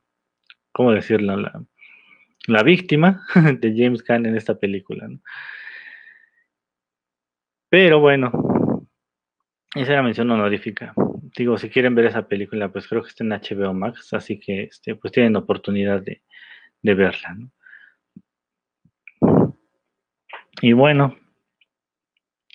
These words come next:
vamos a empezar con una de las películas que tenemos para el día de hoy. <clears throat> Como les digo, él tuvo variedad de, de, en sus papeles. Tra-, entonces, estuvo en películas de guerra, estuvo en películas románticas, estuvo en películas de acción, en, en, de drama, de malo, etcétera, etcétera.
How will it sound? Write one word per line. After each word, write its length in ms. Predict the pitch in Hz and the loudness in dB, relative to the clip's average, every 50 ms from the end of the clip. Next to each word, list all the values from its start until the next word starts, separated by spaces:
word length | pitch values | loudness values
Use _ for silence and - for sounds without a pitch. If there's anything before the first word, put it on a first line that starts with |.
| - - | -6 0
vamos 400 | 123 127 135 139 135 120 - - | 2 2 4 4 2 0 0 -2
a 480 | 147 143 127 131 135 135 139 139 139 | 0 2 2 4 4 2 2 0 0
empezar 440 | 135 127 117 - 104 - 127 123 113 | -2 -4 -4 -6 -4 -2 -2 -2 -2
con 140 | - - 117 | -2 -4 -4
una 340 | 117 120 123 113 107 107 107 | -2 -2 -2 -2 -2 -2 -2
de 120 | 107 104 | -2 -2
las 180 | 104 101 - - | -4 -4 -6 -8
películas 540 | _ - - 113 123 117 - 120 110 104 - | _ -2 -2 0 0 0 -2 0 -2 -2 -2
que 80 | - 110 | -4 -4
tenemos 380 | - 110 110 110 113 110 107 | -2 -2 0 0 0 0 -2
para 180 | - - 101 98 | -2 -2 -2 0
el 60 | 98 | 0
día 140 | 101 104 104 | 0 0 0
de 120 | 95 98 | 0 0
hoy. 240 | 101 117 131 - - - - - - - - - - - - _ _ - | -2 -2 -2 -4 -8 -20 -20 -20 -20 -20 -20 -20 -20 -20 -20 _ _ -8
<clears throat> 500 | - 185 - - - 123 113 107 101 - | -6 -2 0 0 0 0 0 -4 -4 -2
Como 140 | - 131 127 | 2 4 4
les 100 | 123 131 | 4 6
digo, 160 | 170 180 196 | 6 6 4
él 120 | 196 190 | 4 2
tuvo 220 | 190 190 185 180 143 | 2 4 4 4 4
variedad 420 | 127 113 107 107 104 110 123 127 | 4 2 4 2 2 2 2 0
de, 240 | 123 123 113 110 101 | 2 0 0 0 -2
de, 180 | 101 104 101 | -4 -4 -6
en 180 | 104 - 110 101 | -6 -8 -10 -12
sus 140 | - 110 104 | -14 -10 -6
papeles. 580 | - 95 - - 104 104 123 139 135 - _ - | -6 -4 -2 -2 -2 0 0 -2 -4 -8 _ -4
Tra-, 200 | - 120 110 107 | 0 2 2 2
entonces, 220 | 104 95 117 110 - | 2 2 0 0 0
estuvo 260 | - 127 127 127 - | 2 4 4 4 4
en 60 | 117 | 4
películas 400 | 101 107 101 95 107 107 98 92 | 2 -2 -4 -2 -2 -2 -2 -2
de 80 | 95 95 | 0 2
guerra, 320 | 104 117 131 131 131 123 | 2 4 4 4 2 0
estuvo 240 | 107 - - 120 113 | 0 -2 -2 -4 -4
en 80 | 107 | -4
películas 380 | 101 110 104 - - 104 95 - | -4 -4 -6 -4 -6 -8 -8 -8
románticas, 580 | 98 95 104 117 123 127 113 117 117 110 92 101 | -8 -4 -2 -2 -2 -2 -4 -6 -8 -8 -10 -10
estuvo 200 | 101 101 110 110 | -6 -4 -4 -4
en 60 | 98 | -2
películas 420 | - 101 104 104 110 101 92 - | -2 -4 -4 -4 -4 -6 -4 -4
de 60 | 104 | -4
acción, 540 | 95 - - - 120 123 131 135 135 135 135 | -6 -4 0 2 4 6 6 4 4 2 -2
en, 240 | 110 107 104 104 101 | -4 -6 -4 -4 -6
en, 240 | 98 98 98 98 95 | -6 -6 -6 -4 -2
de 140 | 101 101 98 | -2 0 2
drama, 580 | 101 110 123 139 147 143 131 127 131 131 127 | 2 2 4 4 2 2 2 0 0 0 -2
de 140 | 113 101 98 | -2 -4 -2
malo, 580 | 95 101 113 131 135 127 120 120 123 127 123 110 | 2 4 4 4 4 4 2 0 -2 -4 -6 -6
etcétera, 400 | - - 110 110 107 - 104 98 | -4 -2 -2 -2 -2 -2 -4 -4
etcétera. 380 | 95 - - 92 - - - | -6 -8 -12 -14 -14 -16 -20